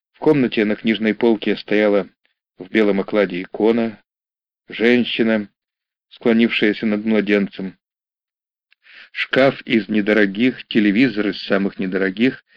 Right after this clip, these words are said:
тахта с белоснежными подушками горкой. Так убирают постель в деревне.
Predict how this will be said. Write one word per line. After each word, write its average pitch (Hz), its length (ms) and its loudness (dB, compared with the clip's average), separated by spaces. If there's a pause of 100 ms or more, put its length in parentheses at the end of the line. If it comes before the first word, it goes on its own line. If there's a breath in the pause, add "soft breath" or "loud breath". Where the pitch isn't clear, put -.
(260 soft breath)
тахта - 540 2
с 104 40 -16
белоснежными 107 800 0
подушками 107 600 0
горкой. 104 540 0 (600)
Так 110 240 0
убирают 107 460 2
постель 104 360 -2
в 95 60 -10
деревне. 101 520 0